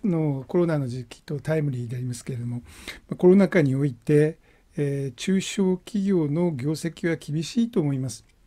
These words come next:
やはり、えー、大企業に比べて、えー、規模の小さく、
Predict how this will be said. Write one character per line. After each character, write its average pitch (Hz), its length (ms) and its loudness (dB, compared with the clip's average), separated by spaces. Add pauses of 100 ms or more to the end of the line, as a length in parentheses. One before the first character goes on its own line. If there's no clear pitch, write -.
(800)
や 160 140 0
は 208 120 6
り、 170 220 0 (360)
え - 20 -8
ー、 123 640 -6
大 156 260 2
企 160 200 -6
業 147 180 4
に 123 100 -2
比 143 160 -6
べ 151 220 0
て、 175 300 0 (380)
え 135 440 -4
ー、 - 40 -18
規 - 80 -10
模 165 120 2
の 135 100 0
小 165 240 -4
さ 180 180 4
く、 147 600 -8